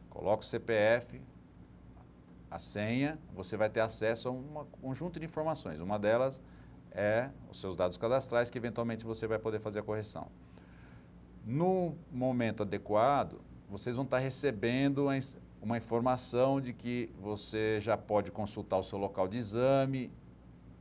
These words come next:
e o horário que você vai realizar suas provas. Então, você entra no site, informa o C P F e senha, também pode consultar o local de exame.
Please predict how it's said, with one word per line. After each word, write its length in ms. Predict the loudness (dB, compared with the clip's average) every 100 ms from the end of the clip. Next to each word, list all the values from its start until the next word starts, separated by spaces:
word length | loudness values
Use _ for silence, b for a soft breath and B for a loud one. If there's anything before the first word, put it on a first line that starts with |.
| -20 -20 -20 -20 -10
e 140 | -2 6
o 60 |
horário 400 | 8 10 8 6
que 80 | 0
você 240 | -6 -2
vai 100 | 0
realizar 320 | 0 0 0 0
suas 260 | 0 -6
provas. 460 | -4 -4 -6 -10 -18 B B B B B -12
Então, 140 | -8
você 240 | -6 -2
entra 380 | 0 2 0 0
no 100 | -2
site, 480 | -2 2 4 2 -2
informa 320 | -4 0 0
o 20 |
C 160 | -2 -4
P 120 | 0
F 220 | 0 0
e 20 | -6
senha, 400 | -6 -4 -2 -2
também 340 | -4 -2 -2
pode 220 | -2 -2
consultar 480 | -4 -8 -8 -2 0
o 40 |
local 300 | 0 0 -2
de 80 | -2
exame. 300 | -4 -8 -10